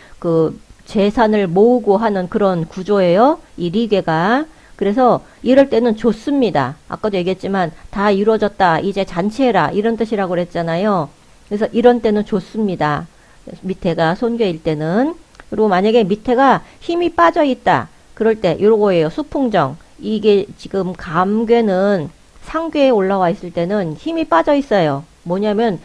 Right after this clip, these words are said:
지들끼리 치고받고 하는 애들이거든요. 이 감괴는 지네끼리 막 싸우다가 이제 이 아래에서 막 싸우고 위에서 올-, 위로 올라가니까 이제는 다 힘이 빠져갖고 축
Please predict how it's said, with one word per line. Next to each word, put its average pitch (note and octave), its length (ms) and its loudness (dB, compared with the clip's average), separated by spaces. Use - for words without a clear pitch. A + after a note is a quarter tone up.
지들끼리 C#4+ 720 0
치고받고 E4+ 480 2
하는 C#4+ 260 2
애들이거든요. F#3+ 680 0
이 F#3 160 -4
감괴는 G3 840 -2
지네끼리 C#4+ 440 2
막 B3 220 2
싸우다가 B3+ 600 4
이제 G#3+ 520 2
이 G#3+ 280 0
아래에서 B3+ 460 4
막 A3 220 0
싸우고 A#3+ 600 2
위에서 A#3+ 300 0
올-, F#3+ 320 2
위로 B3 360 2
올라가니까 G3 600 0
이제는 G3 460 -2
다 G#3 500 0
힘이 F#4 300 -2
빠져갖고 A#3+ 500 0
축 - 220 -10